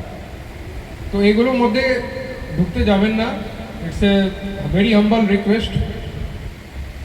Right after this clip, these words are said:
যে, যে গলত করেছে আপনি থানাকে জানান, থানা ব্যবস্থা definitely হান্ড্রেড পার্সেন্ট ব্যবস্থা নেবে,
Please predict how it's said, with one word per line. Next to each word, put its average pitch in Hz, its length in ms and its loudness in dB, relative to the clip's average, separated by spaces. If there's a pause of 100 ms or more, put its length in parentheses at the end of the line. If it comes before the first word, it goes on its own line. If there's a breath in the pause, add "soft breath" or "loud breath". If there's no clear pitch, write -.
(220)
যে, 220 440 4 (1200)
যে 202 100 6
গলত 202 320 4
করেছে 233 400 0
আপনি 226 180 -2 (120)
থানাকে 202 280 2
জানান, 214 240 2 (1120)
থানা 190 220 6
ব্যবস্থা 202 400 6
definitely 202 560 2
হান্ড্রেড 202 280 0
পার্সেন্ট 226 260 2
ব্যবস্থা 196 320 4
নেবে, 170 260 2